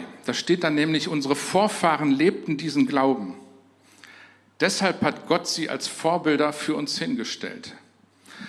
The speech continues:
Und im folgenden Kapitel elf des Hebräerbriefes werden ganz viele Figuren aus dem Alten Testament in kurzen Sätzen,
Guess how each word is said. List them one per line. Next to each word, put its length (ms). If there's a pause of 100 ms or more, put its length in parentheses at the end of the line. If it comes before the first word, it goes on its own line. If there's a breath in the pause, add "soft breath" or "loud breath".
(220 loud breath)
Und 200
im 120
folgenden 500
Kapitel 540
elf 600
des 180
Hebräerbriefes 720
werden 220
ganz 340
viele 500
Figuren 480
aus 160
dem 120
Alten 260
Testament 680 (380 loud breath)
in 160
kurzen 560
Sätzen, 560